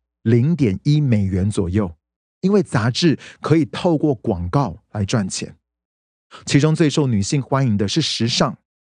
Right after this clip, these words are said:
家居装潢、家政和名人生活方式的杂志，以汽车、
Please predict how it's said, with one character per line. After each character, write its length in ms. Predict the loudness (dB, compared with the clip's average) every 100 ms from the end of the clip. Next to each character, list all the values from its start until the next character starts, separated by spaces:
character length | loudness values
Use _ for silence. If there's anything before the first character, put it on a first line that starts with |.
| _ _ -2
家 260 | 0 2
居 220 | 0 -2
装 260 | 0 0 -2
潢、 300 | -6 -8 -10 -16 _ _ _ _
家 300 | 0 2 2
政 300 | 2 0 0 -8 _ _
和 160 | 0 2
名 180 | 4 2
人 140 | 2
生 240 | 2 2 2
活 160 | 0
方 220 | 0 0 0
式 100 | 0
的 120 | -4
杂 280 | -4 -4 -4
志， 300 | -4 -4 -4 _ _ -4
以 140 | -4
汽 240 | 0 2 2
车、 380 | 4 2 0